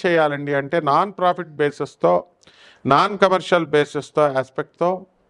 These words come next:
మేము జాతకాలు చూడడం అనేటటువంటిది జరుగుతుంది. మోడర్న్ సైన్స్‌తో, నాసా రిపోర్ట్స్ని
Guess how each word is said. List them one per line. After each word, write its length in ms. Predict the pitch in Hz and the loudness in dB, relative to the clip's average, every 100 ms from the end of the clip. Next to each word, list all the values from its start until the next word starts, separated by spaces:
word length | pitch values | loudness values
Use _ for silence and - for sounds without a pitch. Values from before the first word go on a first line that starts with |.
| _ _ _ - | _ _ _ 0
మేము 240 | 139 139 131 | 2 2 2
జాతకాలు 560 | 143 151 165 160 147 - | 2 2 2 0 0 -2
చూడడం 240 | 139 139 139 | -4 -2 -4
అనేటటువంటిది 680 | 135 127 131 135 123 123 | -4 -8 -10 -8 -6 -4
జరుగుతుంది. 640 | 117 120 123 147 147 165 - _ _ _ _ _ _ _ _ _ _ - | 0 0 0 -2 -2 -4 -8 _ _ _ _ _ _ _ _ _ _ 2
మోడర్న్ 580 | 120 147 185 185 180 175 | 6 6 4 2 -2 -2
సైన్స్‌తో, 800 | - 151 151 147 - 160 170 - _ _ _ _ _ - - _ 120 | 0 0 0 -6 -2 -2 -2 -6 _ _ _ _ _ -20 -20 _ 2
నాసా 440 | 160 170 190 175 | 2 4 4 4
రిపోర్ట్స్ని 760 | 147 143 185 180 - 156 151 | 2 0 0 0 -6 -6 -6